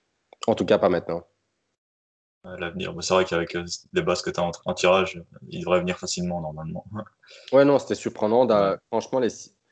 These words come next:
Speaker 1: je me souviens, quand je m'entraînais pour, j'avais pas encore la traction à un bras.
Speaker 2: Ouais.
Speaker 1: Et j'avais réussi une fois, je crois, quatre, cinq secondes. Ça me paraissait, euh,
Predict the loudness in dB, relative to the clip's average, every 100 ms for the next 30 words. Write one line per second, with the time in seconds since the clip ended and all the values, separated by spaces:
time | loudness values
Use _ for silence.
0 | _ _ _ -12 -6 0 0 0 0 0
1 | 2 0 0 0 -4 -4 -2 0 0 -6
2 | _ _ _ _ -4 -2 0 2 2 2
3 | 2 2 2 -2 -4 -4 -2 -2 2 2
4 | 0 _ _ _ -12 -12 -12 _ -6 -2
5 | 0 0 0 0 0 0 0 -2 _ _
6 | _ _ _ _ _ _ _ _ 0 2
7 | 2 0 -2 -4 -4 -4 0 2 4 0
8 | -8 -4 -6 -4 -2 -2 0 -2 2 2
9 | 2 -2 -10 -4 -2 0 0 0 0 0
10 | 0 2 0 0